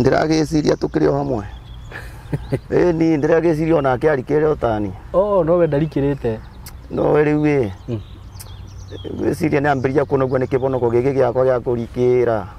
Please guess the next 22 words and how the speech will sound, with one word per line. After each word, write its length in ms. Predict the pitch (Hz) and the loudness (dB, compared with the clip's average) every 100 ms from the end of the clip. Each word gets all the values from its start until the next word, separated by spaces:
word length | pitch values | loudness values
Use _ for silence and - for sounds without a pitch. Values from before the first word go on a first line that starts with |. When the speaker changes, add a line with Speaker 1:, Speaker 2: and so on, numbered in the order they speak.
| - 101 | -18 -12
Speaker 2:
Mm, 120 | 110 101 | -12 -10
akĩona, 380 | - 113 113 123 | -10 -10 -8 -6
"Ai, 80 | 180 | -4
Speaker 1:
Akĩona 400 | 117 120 151 135 | -2 0 2 2
Speaker 2:
mũndũ 80 | 131 | 2
Speaker 1:
nĩ 40 | |
Speaker 2:
ũyũ 120 | 139 | 2
Speaker 1:
ũrimũ." 300 | 131 127 135 143 - - | 2 0 -4 -6 -14 -8
Speaker 2:
mũndũ 80 | 127 | -4
ũyũ 80 | 156 | -2
arathiĩ 280 | 151 139 127 | -2 -4 -4
akanina 320 | 139 135 117 | -2 0 2
wiki 340 | 113 104 113 | 0 0 -2
igĩrĩ 180 | 113 131 | 0 0
na 140 | 123 107 | 0 -2
niĩ 100 | 120 | 0
ngatigwo 380 | 123 - 113 | -2 -2 -2
haha 240 | 110 104 104 | -2 -2 -4
ũguo. 280 | 92 98 123 | -6 -4 -4
Speaker 1:
Akona 280 | 127 127 | -2 -2
gatori. 440 | 113 101 - 113 196 - - - - 107 | -2 -2 0 -2 -4 -14 -20 -20 -14 -6
Speaker 2:
Mm. 340 | 107 104 | -4 -4